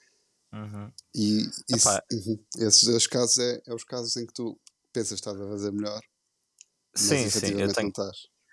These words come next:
Speaker 1: eu tenho a certeza que foi na clay bar que, que aquilo correu, correu mal, entre aspas. Porque lá está, eu, se eu não me aproximar do carro, eu, pronto, eu já sei onde é que foi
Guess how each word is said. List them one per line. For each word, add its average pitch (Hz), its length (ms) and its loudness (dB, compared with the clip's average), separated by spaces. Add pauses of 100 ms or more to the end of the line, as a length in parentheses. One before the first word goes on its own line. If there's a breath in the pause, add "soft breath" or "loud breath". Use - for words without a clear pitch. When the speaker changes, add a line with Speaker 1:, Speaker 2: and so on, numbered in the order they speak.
(380 soft breath)
Speaker 1:
eu 113 100 0
tenho 117 180 0
a - 20 2
certeza 113 400 0
que 120 60 -14
foi 123 120 0
na 117 100 2
clay 107 240 2
bar 104 380 0
que, 104 480 -2 (440)
que - 80 -4
aquilo 98 240 -2
correu, 98 520 -2 (520)
correu 98 280 0
mal, 95 440 0 (140)
entre 87 360 -4
aspas. - 420 -6 (120)
Porque 131 240 -2
lá 147 60 4
está, 120 280 0
eu, 87 320 -2
se - 180 0
eu 123 60 4
não 139 140 2
me 139 60 2
aproximar 120 520 0
do 101 120 -2
carro, 107 460 0 (840 soft breath)
eu, 120 120 4
pronto, 104 360 -4
eu 104 40 -2
já 110 140 2
sei 127 380 0
onde 120 220 0
é 117 40 2
que 120 100 -8
foi 135 480 -2